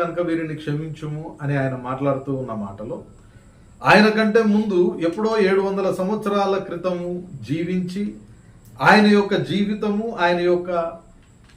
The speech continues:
పరిచర్య, శ్రమలు, మరణము, వీటన్నింటిని గురించి ప్రవచించిన యెషయా యొక్క ప్రవచనాన్ని కూడా ఆయన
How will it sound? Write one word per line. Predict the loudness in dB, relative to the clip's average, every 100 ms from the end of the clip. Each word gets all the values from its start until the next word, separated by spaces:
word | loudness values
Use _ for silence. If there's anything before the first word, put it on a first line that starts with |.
| -20 -20 -4
పరిచర్య, | -2 0 2 2 4 2 0 -4 -12 -20 -20 _ -20 -20 -20 -20 -12 0
శ్రమలు, | 2 4 4 2 -2 -4
మరణము, | 0 2 4 2 -2 -4
వీటన్నింటిని | -2 2 2 2 2 2 2
గురించి | 2 0 -2 -8
ప్రవచించిన | -4 2 2 2 -8 -10 -8 -6 -6
యెషయా | -4 0 2 2
యొక్క | 0 -2 -4 -4 -6 -18 -20 -20 -4
ప్రవచనాన్ని | 4 4 6 0 0 -2 -6
కూడా | -4 -2
ఆయన | -2 -2 -4 -4 -4 -8